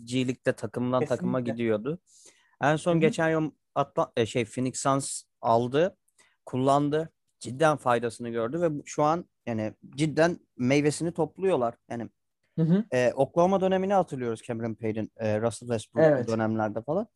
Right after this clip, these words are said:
Speaker 1: O zamanlarda da bir potansiyel vaat ediyordu ama çok savruktu. E,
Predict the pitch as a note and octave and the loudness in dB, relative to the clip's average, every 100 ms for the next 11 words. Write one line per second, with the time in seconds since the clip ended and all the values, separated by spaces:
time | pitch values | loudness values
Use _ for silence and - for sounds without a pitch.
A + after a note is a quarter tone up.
0 | _ _ _ _ - C#3+ C#3+ F3 F#3 F3+ | _ _ _ _ -4 2 4 6 4 4
1 | F3+ F3 F3 D#3 - B2+ B2+ A#2+ B2 A#2+ | 2 2 -2 -4 -4 -4 -2 -2 0 0
2 | A#2+ A#2 A#2+ A#2 B2+ D#3+ F3 - F#3+ - | 4 2 0 -4 -2 -2 -2 -2 -6 -4
3 | D3+ C3 B2+ A#2 - B2 C#3+ _ _ _ | 0 0 0 -8 -8 -6 -6 _ _ _
4 | _ _ _ _ _ _ _ C#3 B2 B2 | _ _ _ _ _ _ _ 2 4 6